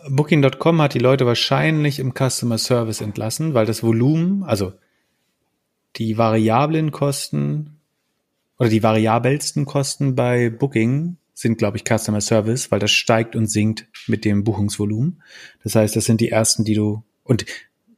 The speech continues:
das sind Kräfte, die sich auch relativ, also with all due respect, aber relativ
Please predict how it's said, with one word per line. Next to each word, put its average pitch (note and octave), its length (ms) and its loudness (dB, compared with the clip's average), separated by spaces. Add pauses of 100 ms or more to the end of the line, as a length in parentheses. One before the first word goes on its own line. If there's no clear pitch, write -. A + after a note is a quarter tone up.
das A2 140 0
sind A2 120 2
Kräfte, A#2 320 -2
die A2 80 -2
sich G#2+ 220 -4
auch - 260 -6 (360)
relativ, B2 840 0 (160)
also G#2+ 320 -8 (100)
with A2+ 180 -4
all A#2 180 2
due A#2 180 6
respect, B2+ 400 0
aber A2+ 240 0
relativ A#2+ 480 -2